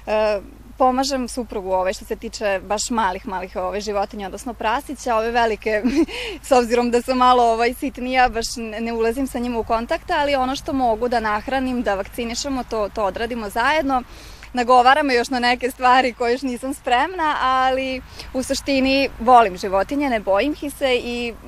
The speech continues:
rekla sam čak volela bi jednog dana i da proširimo, <laughs> da kažemo, taj naš asortiman. Uvek govorim da bi volela da imam tu jedan, e, azil za životinje, tu se još nismo saglasili, ali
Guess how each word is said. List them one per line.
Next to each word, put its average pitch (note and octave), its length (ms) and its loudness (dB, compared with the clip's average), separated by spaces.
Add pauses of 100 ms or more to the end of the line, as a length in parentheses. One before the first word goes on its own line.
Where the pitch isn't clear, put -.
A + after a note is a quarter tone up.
(160)
rekla A3+ 320 0
sam A#3+ 140 -8
čak A#3 240 -4
volela G#3+ 260 0
bi A3 80 -2
jednog G#3 260 -2
dana G#3+ 340 0
i G3 100 -10 (300)
da A3 140 -2
proširimo, A3 800 2
<laughs> C#4 100 0
da A#3+ 60 4
kažemo, G#3+ 440 0
taj A3 180 2
naš A3 220 -2
asortiman. A3 720 -6 (280)
Uvek A#3 200 2
govorim A3 400 2
da A#3 100 -2
bi A3+ 100 -2
volela G#3 240 4
da G#3+ 60 0
imam G#3 180 -2
tu C4 80 -6
jedan, G3+ 320 0
e, G3+ 380 -2
azil G#3+ 340 0
za A#3 120 -6
životinje, B3 640 -2
tu C4 120 -4
se - 140 -6
još G#3+ 100 -6
nismo B3 340 -4
saglasili, A3+ 720 2
ali A3+ 320 4